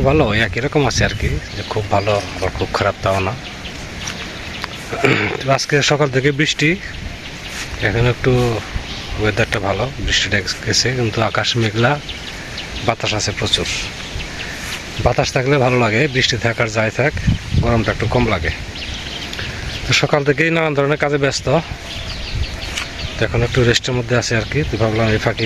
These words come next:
আপনাদের সাথে একটু কথা বলি। তো সময় অনেক হয়ে গেছে, কাজ আর একটু বাকি রয়েছে। তো যাই করি, এখন এই কাজগুলো আপনাদের সাথে শেয়ার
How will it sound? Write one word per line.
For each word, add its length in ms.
আপনাদের 280
সাথে 180
একটু 180
কথা 220
বলি। 180
তো 100
সময় 320
অনেক 200
হয়ে 160
গেছে, 200
কাজ 120
আর 120
একটু 180
বাকি 220
রয়েছে। 260
তো 80
যাই 200
করি, 220
এখন 180
এই 140
কাজগুলো 320
আপনাদের 320
সাথে 220
শেয়ার 180